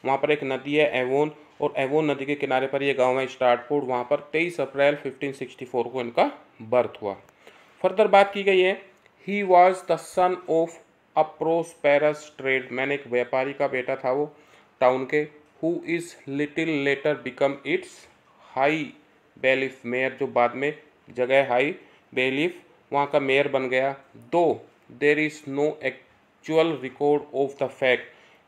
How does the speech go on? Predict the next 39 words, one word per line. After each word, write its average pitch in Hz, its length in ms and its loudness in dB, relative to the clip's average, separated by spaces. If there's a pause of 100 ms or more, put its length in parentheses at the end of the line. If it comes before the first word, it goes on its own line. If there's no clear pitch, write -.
(160)
एक 180 180 0
fact 185 340 2
यहाँ 180 140 2
बताने 165 300 2
वाला 160 140 6
है, 165 40 2
उसका 165 140 -4
कोई 170 160 -2
record 156 340 -2
नहीं 156 260 0
है 156 180 2 (1500)
कि 160 80 -8
certain 156 520 0 (260)
कि 180 80 -4
like 156 520 2
other 160 260 2
स्ट्रैटफोर्ड 151 640 2
बॉय, 131 340 2 (180)
स्ट्रैटफोर्ड 160 760 4
के 165 180 -4
बाकी 139 280 -2
लड़कों 147 300 0
की 147 140 -6
तरह 147 340 0 (600)
अपने 143 260 -4
ही 147 60 0
class 135 360 0
के, 147 220 -2 (420)
he 135 180 -4
went 127 240 -2
to 135 120 -4
a 131 40 -2
local 127 400 -4
grammar 120 400 -2
school, 135 300 -12 (380)
जो 147 120 0
वहाँ 143 120 4
पे 160 120 -4
government 151 400 0